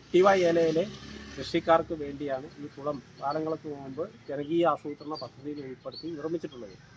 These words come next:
മദ്യപന്മാരുടെ കുറേ ശല്യങ്ങളെല്ലാം ഉണ്ട്. ആളൊഴിഞ്ഞൊരു പ്രദേശമാണ്. അവിടെ രാത്രി കാലങ്ങളിൽ മദ്യപന്മാർ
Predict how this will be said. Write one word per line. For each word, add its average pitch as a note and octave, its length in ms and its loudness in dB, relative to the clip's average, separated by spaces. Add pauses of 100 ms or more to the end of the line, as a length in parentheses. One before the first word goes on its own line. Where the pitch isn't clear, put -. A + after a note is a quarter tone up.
(380)
മദ്യപന്മാരുടെ G3 680 6
കുറേ G3+ 120 2 (100)
ശല്യങ്ങളെല്ലാം F#3 640 4
ഉണ്ട്. D3 160 -2 (280)
ആളൊഴിഞ്ഞൊരു F3+ 520 6
പ്രദേശമാണ്. D3+ 560 -2 (580)
അവിടെ D3+ 260 2
രാത്രി E3 280 6
കാലങ്ങളിൽ F3 360 2
മദ്യപന്മാർ E3 480 -2